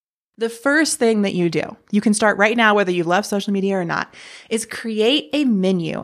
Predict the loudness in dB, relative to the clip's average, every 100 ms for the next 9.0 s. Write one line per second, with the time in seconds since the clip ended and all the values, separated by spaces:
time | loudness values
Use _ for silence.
0 | -6 -6 -8 -4 -2 0 2 4 4 4
1 | 2 -6 -6 -2 -2 0 0 0 0 -2
2 | -4 -4 -4 -4 -6 -10 -10 -12 _ _
3 | _ -4 -2 -4 -4 -2 0 0 0 -2
4 | -2 -2 -2 -2 0 0 -2 -2 -2 -2
5 | 0 0 -2 -2 -2 -2 -2 -4 -4 -4
6 | -4 -4 0 0 2 0 0 0 0 0
7 | 2 2 4 2 0 -6 -2 -2 -2 -2
8 | -2 -4 -6 -6 -10 -10 -12 -10 -10 -10